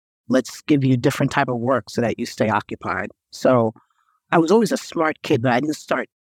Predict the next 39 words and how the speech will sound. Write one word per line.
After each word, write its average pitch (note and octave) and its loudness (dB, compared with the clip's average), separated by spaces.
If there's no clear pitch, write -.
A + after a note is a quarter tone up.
utilizing D#3 2
it F3 0
and A2 -4
realizing C#3 2
it - -4
probably D3 2
too - -4
late. A#2+ 0
So A#2 0
around, A#2+ 0
let's A#2 -2
say, A#2 2
end B2 6
of B2 0
middle B2+ 2
school, A#2 -2
early A#2+ 2
high A#2+ -2
school, A2 -4
in A#2+ 6
tenth - 0
grade, A#2+ 0
I B2 -4
started C#3+ 2
to B2 -2
get A2+ 0
some A#2+ -2
semblance A#2+ 0
of A2+ -4
seriousness B2+ 0
around B2+ 2
schooling. C3 0
And A2+ 2
that's A2+ -2
'cause - -6
we A2 0
had A2 2
these, G#2+ -4
like, G#2+ 0